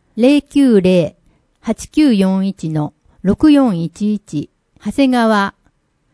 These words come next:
第二十三回町民フットサル大会、チーム大井町が優勝。九月二十五日日曜日、総合体育館において、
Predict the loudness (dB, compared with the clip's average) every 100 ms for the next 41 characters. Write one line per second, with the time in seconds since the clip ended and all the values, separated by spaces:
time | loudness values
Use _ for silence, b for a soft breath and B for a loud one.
0 | _ _ _ -2 0 2 0 0 0 -4
1 | -4 -6 -8 -6 -6 -6 -8 _ -2 0
2 | 2 0 0 -2 -4 -6 -4 -4 -4 -4
3 | -6 -6 -10 -14 -14 -20 _ _ _ 0
4 | 0 2 4 4 4 2 0 -4 -6 -6
5 | -2 -2 -2 -2 -2 -2 -8 _ _ _
6 | _ _ _ -4 -4 -4 -4 -2 -2 -2
7 | -2 -2 -4 -6 -8 -12 -12 -10 -10 -4
8 | 2 2 2 -2 -8 -10 _ _ 0 2
9 | 2 -2 -2 -2 -4 -6 -8 -6 -6 -4
10 | -4 -4 -6 -10 -12